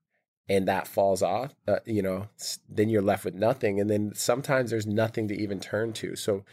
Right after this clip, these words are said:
you know, how, how, how would you, um, how, how does the platform, but also, like, what is your advice for navigating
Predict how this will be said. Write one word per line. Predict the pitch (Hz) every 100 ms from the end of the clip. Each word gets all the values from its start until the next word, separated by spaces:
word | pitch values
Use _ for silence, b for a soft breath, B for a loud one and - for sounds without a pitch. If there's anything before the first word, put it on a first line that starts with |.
| B B B
you |
know, | 113 107
how, | - 127 -
how, | - - 151 -
how | - 139
would | 147 139
you, | 123 127 120 110 -
um, | 107 104 98 95 98 95 -
how, | - - -
how | -
does | 139 131
the |
platform, | - 113 - 110
but | 101
also, | 104 113 117
like, | 101 92
what | 110
is | 113 104
your | 98
advice | 90 95 92
for | 92
navigating | 90 92 92 95 92 90